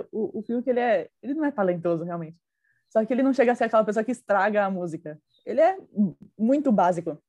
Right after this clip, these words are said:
é muito básico. Então, o Jorge Benjor foi, emprestou o talento, e, e enquanto o Fiuk fez o básico. E aí ficou, ah, tá, tá ok, entendeu? Ele não foi a pessoa que estragou a música, entendeu?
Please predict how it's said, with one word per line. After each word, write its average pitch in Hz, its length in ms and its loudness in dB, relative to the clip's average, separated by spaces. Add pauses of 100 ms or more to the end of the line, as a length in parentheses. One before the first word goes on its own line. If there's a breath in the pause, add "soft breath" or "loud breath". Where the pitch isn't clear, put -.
(140)
é 208 80 -4
muito 226 240 2
básico. 175 340 2 (720)
Então, 226 260 2
o 233 40 4
Jorge 220 180 6
Benjor 214 320 2
foi, 233 160 0
emprestou 226 360 -4
o - 20 -6
talento, 233 440 -2
e, 254 300 -2
e 220 80 -8
enquanto 226 260 -6
o - 60 -18
Fiuk 247 220 -10
fez 233 180 -2
o 240 40 -2
básico. 170 400 -6 (480)
E 202 60 -6
aí 214 100 -2
ficou, 294 260 -6
ah, 214 260 -4 (240)
tá, - 160 -6
tá 220 140 -2
ok, 247 480 -2 (160)
entendeu? 190 300 -2
Ele 190 180 -2
não 226 80 -2
foi 220 100 2
a 233 40 2
pessoa 220 220 0
que 214 60 -4
estragou 190 360 0
a 165 80 0
música, 156 380 -14
entendeu? 160 340 -14